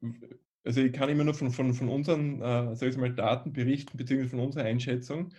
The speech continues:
Also was wir beobachten schon, dass sehr viele Kunden, die vorher, äh, sag ich jetzt mal, im Online-Shopping eher abgeneigt waren,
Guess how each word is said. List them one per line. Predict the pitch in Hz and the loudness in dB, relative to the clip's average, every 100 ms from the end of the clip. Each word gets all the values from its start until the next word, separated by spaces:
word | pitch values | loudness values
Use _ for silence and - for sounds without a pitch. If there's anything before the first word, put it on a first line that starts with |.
| - _ _ | -20 _ _
Also | 135 139 | 4 6
was | 139 127 | 4 2
wir | 147 151 175 | 2 4 6
beobachten | 165 143 170 175 147 | 8 8 8 6 2
schon, | 139 147 175 | 6 6 6
dass | 151 - | 2 4
sehr | 147 | 2
viele | 151 156 160 | 4 2 2
Kunden, | - 160 185 175 - | 4 4 4 0 2
die | 175 | 2
vorher, | 143 135 156 156 151 151 131 131 135 | 4 2 6 6 4 6 6 8 6
äh, | 131 | 4
sag | 135 | 0
ich | 139 | 0
jetzt | |
mal, | 139 | 0
im | 127 | 2
Online-Shopping | 107 143 156 147 180 160 135 | 2 2 2 2 2 2 2
eher | 131 - | 2 2
abgeneigt | 180 - 135 127 - - | 0 2 2 2 0 4
waren, | 127 131 139 | 4 4 0